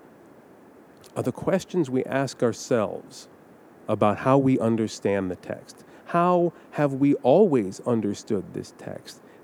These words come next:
And just as importantly, how might we be wrong about it? What pieces of the story might we be missing?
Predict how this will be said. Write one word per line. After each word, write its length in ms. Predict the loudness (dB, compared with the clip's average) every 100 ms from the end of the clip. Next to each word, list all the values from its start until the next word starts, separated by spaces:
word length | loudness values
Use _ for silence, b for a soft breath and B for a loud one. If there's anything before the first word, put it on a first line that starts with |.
| -6
And 500 | -2 2 4 2 0 -6 -20 -20
just 320 | -2 0 0
as 140 | 0 2
importantly, 800 | 0 2 2 2 -2 -4 -6 -8 -14 -20 -20 -20 -20 -20 -18
how 280 | -2 2 4
might 340 | 6 4 4
we 160 | 0 2
be 160 | 0
wrong 800 | -2 0 0 2 4 2 2 -4 -10
about 360 | -8 -8 -10 -14
it? 220 | -18 -20 -20 -20 -20 -20 -20 0
What 380 | 2 2 -6 -10
pieces 500 | -4 -2 -2 -2 -2
of 140 | -6
the 80 | -10
story 640 | -10 0 0 0 -4 -12 -18 -20 -20 -20 -8
might 300 | 0 0 0
we 160 | 0 0
be 160 | 0
missing? 440 | -2 -2 -4 -8